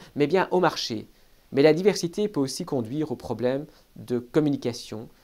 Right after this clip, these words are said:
et aux conflits et au racisme. Si l'on désire moissonner les avantages de la diver-, diversité, il faut faire preuve d'une aptitude à la tolérance de la part des locaux et d'une forte volonté de s'intégrer de la part des immigrés. Il ne faut pas être naïf,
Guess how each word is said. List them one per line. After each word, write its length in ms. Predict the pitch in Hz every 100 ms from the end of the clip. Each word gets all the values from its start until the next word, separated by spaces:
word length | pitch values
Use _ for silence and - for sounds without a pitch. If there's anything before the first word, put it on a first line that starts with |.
| _ -
et 100 | 123
aux 80 |
conflits 500 | 120 127 120 - 139 - _ _
et 120 | 147
au 60 | 151
racisme. 560 | 127 110 - 104 110 101 _ _ _ _ _ _ _ -
Si 180 | -
l'on 140 | 233 220
désire 280 | 185 185 143
moissonner 460 | 185 214 175 175
les 140 | 151 135
avantages 360 | 135 131 156
de 60 | 123
la 120 | 113
diver-, 180 | 120 117
diversité, 640 | 131 135 - 170 233 226 - -
il 120 | 196
faut 120 | 214
faire 180 | 196 170
preuve 200 | 202 190
d'une 120 | 170
aptitude 400 | 160 160 165 175
à 20 |
la 140 | 131 120
tolérance 440 | 156 139 131 147
de 80 | 131
la 100 | 120
part 140 | 127
des 80 | 120
locaux 380 | 120 120 160 - - -
et 80 | 143
d'une 180 | 139 151
forte 320 | - 247 -
volonté 360 | 147 147 139 175
de 80 |
s'intégrer 500 | 139 135 123 120 143
de 80 | 143
la 80 | 120
part 220 | 117 147
des 160 | 117 131
immigrés. 400 | 120 - 107 - _ _ _ _ _ - _
Il 140 | 190
ne 80 | 180
faut 140 | 175 185
pas 120 | 185
être 200 | 170 156
naïf, 420 | 143 127 110